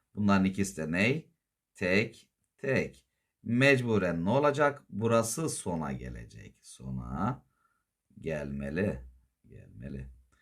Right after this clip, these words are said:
O zaman dokuz yüz on iki sona yazdım. Şimdi ilk kısma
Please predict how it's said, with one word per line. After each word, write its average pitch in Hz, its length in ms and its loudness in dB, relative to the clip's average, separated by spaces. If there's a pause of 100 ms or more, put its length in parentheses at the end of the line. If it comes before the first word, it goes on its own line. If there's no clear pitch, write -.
(420)
O - 80 -10
zaman 73 280 -6
dokuz 90 360 -2
yüz 69 300 -14
on 101 240 2
iki 64 440 -10
sona 90 340 -2
yazdım. 82 500 0 (600)
Şimdi 151 360 -6
ilk 202 300 2
kısma 151 560 -2